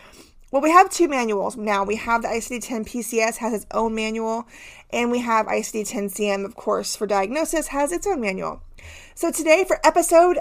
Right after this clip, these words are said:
nine, we're gonna talk about P C S coding basic structure. So what I wanted to talk about, of course, is that basic structure of the P C S system.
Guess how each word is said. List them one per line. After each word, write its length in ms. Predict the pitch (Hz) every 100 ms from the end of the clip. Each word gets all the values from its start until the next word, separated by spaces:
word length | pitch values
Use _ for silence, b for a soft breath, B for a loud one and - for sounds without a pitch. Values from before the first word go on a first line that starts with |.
| 240
nine, 640 | 240 233 311 233 214 214
we're 140 | 226 240
gonna 180 | 330
talk 360 | 349 - 240 254
about 320 | 240 220 214
P 220 | - 277
C 200 | 285 294
S 140 | 277 269
coding 520 | - 233 240 226 247 B B B B _ -
basic 380 | 240 247 262 254
structure. 520 | - - - - - - - - - - _ - - -
So 140 | 285
what 120 | 294
I 60 | 339
wanted 320 | 359 370 349
to 60 | 285
talk 160 | 262
about, 260 | 262 247 226
of 100 | 226
course, 380 | - 220 214 -
is 420 | 214 208 196 - B B B
that 340 | - 226 196 196
basic 380 | 220 240 285 -
structure 540 | - - - 214 -
of 160 | 220 208
the 60 | 196
P 200 | - 208
C 200 | - 202
S 160 | 196
system. 460 | - 202 - 123